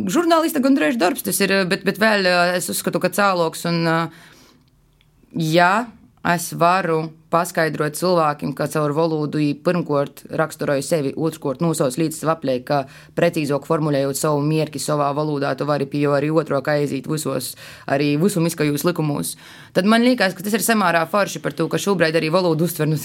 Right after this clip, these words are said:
<laughs> latviešu valodu literatūra vēl. Bet tu taču var darīt tik interesanti, un, ā, un man ļoti patiktu, lai cilvēki nejauktu pavielis izteiksmi un liktu komatus visur. Es gribu, jā.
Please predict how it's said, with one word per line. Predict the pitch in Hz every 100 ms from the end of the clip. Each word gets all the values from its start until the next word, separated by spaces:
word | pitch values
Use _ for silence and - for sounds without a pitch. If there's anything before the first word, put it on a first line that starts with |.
| 151
<laughs> | 160 151
latviešu | 156 151 160
valodu | 156 151
literatūra | 160 - 135 117
vēl. | 123 - - - - - -
Bet | 170
tu | -
taču | 160 202
var | 196
darīt | 190 151 151
tik | -
interesanti, | 190 180 143 151 147 147 151
un, | 151 147 151
ā, | 151 151 151 156 160 - - - 185
un | 202
man | 220 240
ļoti | 285 262 202 -
patiktu, | 202 208 180 -
lai | 170 170
cilvēki | 180 180 151 185 185
nejauktu | 185 180 117 214 - -
pavielis | 202 196 190 226 233
izteiksmi | 254 - 254 247 220
un | 226
liktu | 214 - 190
komatus | - 82 247 254 233 -
visur. | 190 - 175 - - - - - - -
Es | - -
gribu, | - - -
jā. | -